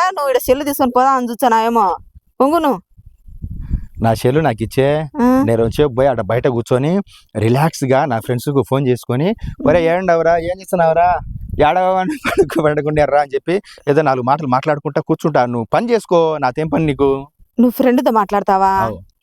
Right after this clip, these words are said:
Speaker 1: ఇదో నా ముందరనే మాట్లాడు.
Speaker 2: నీ ముందరనే మాట్లాడనా?
Speaker 1: ఆ, సెల్లు ఆన్లో పెట్టుకొని మాట్లాడు.
Speaker 2: సెల్లు ఆన్లో పెట్టుకునే మాట్లాడతలే.
Speaker 1: ఆ.
Speaker 2: సెల్లు ఆఫ్లో పెట్టుకుని ఎట్లా మాట్లాడతా?
Speaker 1: అదే అంటే నేను వింటా.
Speaker 2: ఏమని?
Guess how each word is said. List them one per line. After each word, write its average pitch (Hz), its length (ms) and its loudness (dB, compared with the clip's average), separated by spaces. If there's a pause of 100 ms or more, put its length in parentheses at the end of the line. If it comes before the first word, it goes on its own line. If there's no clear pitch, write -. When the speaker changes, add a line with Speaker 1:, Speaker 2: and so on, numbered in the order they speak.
(160)
Speaker 1:
ఇదో 202 100 2
నా 202 220 4
ముందరనే 254 420 -2
మాట్లాడు. - 520 -4 (600)
Speaker 2:
నీ 107 140 0
ముందరనే 127 380 2
మాట్లాడనా? 104 760 -4
Speaker 1:
ఆ, 196 200 0
సెల్లు 226 360 0
ఆన్లో 254 720 0
పెట్టుకొని 320 360 -2
మాట్లాడు. 180 440 -2 (760)
Speaker 2:
సెల్లు 131 260 0
ఆన్లో 135 300 0
పెట్టుకునే 127 320 0
మాట్లాడతలే. 110 720 -2
Speaker 1:
ఆ. 190 160 -4
Speaker 2:
సెల్లు 135 280 2
ఆఫ్లో 156 320 2
పెట్టుకుని 143 260 -2
ఎట్లా 135 140 0
మాట్లాడతా? 127 520 -2 (240)
Speaker 1:
అదే 208 220 0
అంటే 208 280 0
నేను 220 200 2
వింటా. 240 580 0 (460)
Speaker 2:
ఏమని? 156 360 2